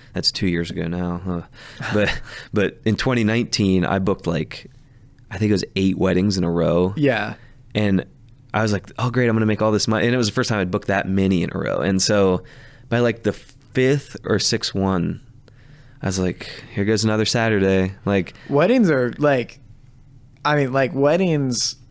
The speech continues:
Speaker 2: they drain you for a while too.
Speaker 1: Yeah.
Speaker 2: And, like, I, I don't even edit, you know, I, I secondary shoot for Wildflower, but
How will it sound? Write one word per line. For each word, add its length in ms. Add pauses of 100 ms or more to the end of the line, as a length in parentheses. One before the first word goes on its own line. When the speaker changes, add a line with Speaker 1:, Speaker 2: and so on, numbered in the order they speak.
(1040)
Speaker 2:
they 160
drain 300
you 120
for 180
a 80
while 420 (120)
too. 420
Speaker 1:
Yeah. 240
Speaker 2:
And, 220
like, 160
I, 280
I 120
don't 160
even 400 (160)
edit, 360
you 100
know, 100
I, 220
I 20
secondary 540
shoot 460
for 320
Wildflower, 520
but 280